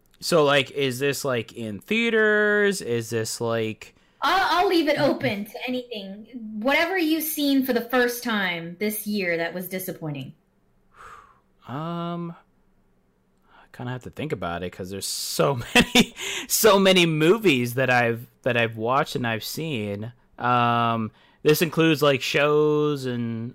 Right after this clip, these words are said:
Speaker 1: other stuff like that?
Speaker 2: Yeah, sure.
Speaker 1: Okay. Um, <sighs> uh, let me see.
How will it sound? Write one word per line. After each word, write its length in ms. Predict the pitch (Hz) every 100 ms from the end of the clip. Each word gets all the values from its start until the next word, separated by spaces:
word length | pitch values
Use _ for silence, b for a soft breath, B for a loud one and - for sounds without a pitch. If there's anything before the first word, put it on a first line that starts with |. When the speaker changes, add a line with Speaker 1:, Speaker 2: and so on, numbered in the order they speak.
| -
Speaker 1:
other 180 | 131 127
stuff 240 | - 135
like 160 | 123 117
that? 320 | 120 139 - _ _ _ _ -
Speaker 2:
Yeah, 260 | 392 214
sure. 400 | 190 247 190 175 - _ _ _ _ _ _ _ _ _ _ _ - -
Speaker 1:
Okay. 680 | 98 82 - 123 143 151 147 175 _ -
Um, 640 | 127 135 135 135 131 127 -
<sighs> 40 | _ B B B B B B B B B B B B B B B B _ _
uh, 400 | 175 180 170 151 151
let 80 |
me 100 | 151
see. 420 | 143 147 135 120